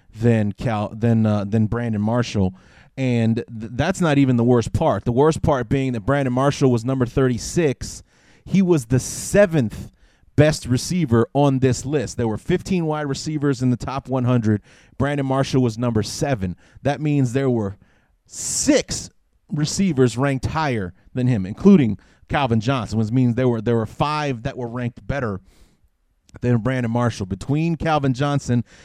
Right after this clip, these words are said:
and Brandon Marshall, there were five other receivers that were ranked higher than, uh, Brandon Marshall.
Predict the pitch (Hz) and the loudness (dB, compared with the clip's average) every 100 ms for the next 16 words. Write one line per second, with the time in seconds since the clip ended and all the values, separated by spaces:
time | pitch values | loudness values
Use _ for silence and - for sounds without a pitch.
0 | - 120 113 135 131 120 127 - 120 113 | -12 -6 0 2 2 2 2 2 0 0
1 | 95 - 131 127 127 107 117 110 107 - | -2 -6 -6 -2 -2 0 2 4 2 -2
2 | 120 110 - - _ _ _ _ _ - | -2 -2 -4 -12 _ _ _ _ _ -10
3 | 104 127 117 104 110 110 - - 117 92 | -2 0 2 2 2 0 -4 -10 -8 -8
4 | 90 _ - _ _ _ - 110 110 104 | -8 _ -20 _ _ _ -6 -2 0 0
5 | 104 101 98 123 107 107 107 98 - - | 0 -2 -2 0 0 2 0 -2 -8 -14